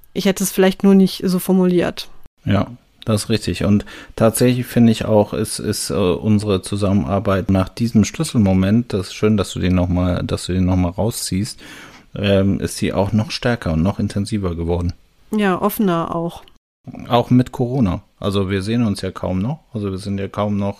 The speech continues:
Speaker 2: äh, gemeinsam im Büro, aber trotzdem, äh, wissen wir immer voneinander und sind gut, gefühlt immer gut miteinander abgestimmt. Und von mir fliegt ja immer viel über den Zaun rüber, ne,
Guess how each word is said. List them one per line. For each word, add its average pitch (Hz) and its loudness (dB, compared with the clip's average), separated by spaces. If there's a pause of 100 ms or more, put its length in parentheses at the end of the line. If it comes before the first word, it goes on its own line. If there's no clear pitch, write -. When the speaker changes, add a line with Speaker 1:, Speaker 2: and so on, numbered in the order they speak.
(160)
Speaker 2:
äh, 98 4
gemeinsam 95 4
im 95 2
Büro, 101 -2
aber 107 0
trotzdem, 117 0
äh, 107 -4
wissen 120 -2
wir 95 0
immer 90 0
voneinander 98 -4
und 104 -2
sind 107 -4
gut, - -8
gefühlt 113 -4
immer 110 0
gut 107 -6
miteinander 104 -2
abgestimmt. - -6
Und 104 -6 (760)
von 101 0
mir 101 6
fliegt 107 -8
ja 92 -2
immer 101 0
viel 120 -8
über 104 -2
den 101 0
Zaun 104 -6
rüber, 110 -6 (180)
ne, 113 -8